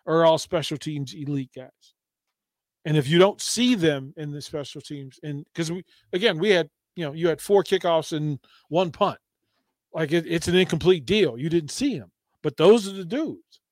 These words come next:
Uh, Jalil Martin, that, like, if, even if you love him, if you have to get down, you're not gonna get rid of,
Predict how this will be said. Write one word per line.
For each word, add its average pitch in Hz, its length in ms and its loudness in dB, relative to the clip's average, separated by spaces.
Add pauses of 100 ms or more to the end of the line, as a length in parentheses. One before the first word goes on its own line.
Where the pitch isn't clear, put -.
(720)
Uh, 147 240 -4
Jalil 170 300 0
Martin, 170 520 2
that, 156 180 -8 (240)
like, 165 180 -2 (300)
if, - 280 -12
even 220 200 -2
if 151 80 -6
you 170 140 -8
love 220 280 2
him, 131 340 -6 (960)
if 160 160 0
you 208 220 2
have 196 240 2
to 185 80 -12
get 156 260 -2
down, 160 680 -4
you're 175 160 -2
not 190 200 -2
gonna 165 200 -6
get 147 220 -4
rid 170 180 -4
of, 151 200 -6